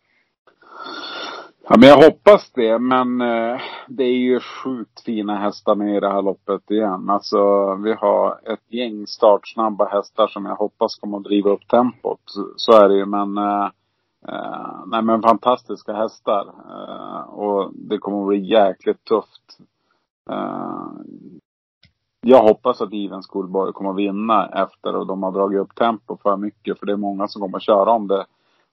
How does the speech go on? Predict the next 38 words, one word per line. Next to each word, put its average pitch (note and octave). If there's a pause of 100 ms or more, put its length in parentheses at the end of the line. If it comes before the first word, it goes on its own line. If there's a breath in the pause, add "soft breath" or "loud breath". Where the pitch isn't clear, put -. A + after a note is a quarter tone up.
första A2+
sju, -
åttahundra G2+
meterna. G#2 (480)
Sen A2
hoppas A2
jag G#2+
att G2+
Upstate -
Face G#2
hamnar G#2
i G#2
döden G2+
så G2+
Evens G2
Cool F#2+
Boy G2+
följer G2
den G2
i G2+
rygg. G2+
Och G2
Upstate G2
Face G2+
får, G2
får G2+
ligga G2+
där G#2
och G2+
nöta G2
på. A2
Och G2+
så F#2+
sen G2
slår G#2+
Evens G2
Cool G2
Boy, G2